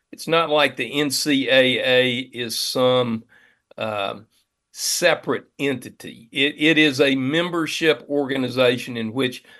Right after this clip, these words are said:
uh, all of the schools we love are members of it and are, in essence, the governing, the governing board. And I think for a number of years,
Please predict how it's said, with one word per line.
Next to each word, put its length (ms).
uh, 60
all 420
of 80
the 80
schools 500
we 180
love 600
are 540
members 840
of 280
it 300
and 420
are, 400
in 200
essence, 460
the 100
governing, 640
the 60
governing 560
board. 440
And 160
I 120
think 340
for 180
a 60
number 420
of 140
years, 580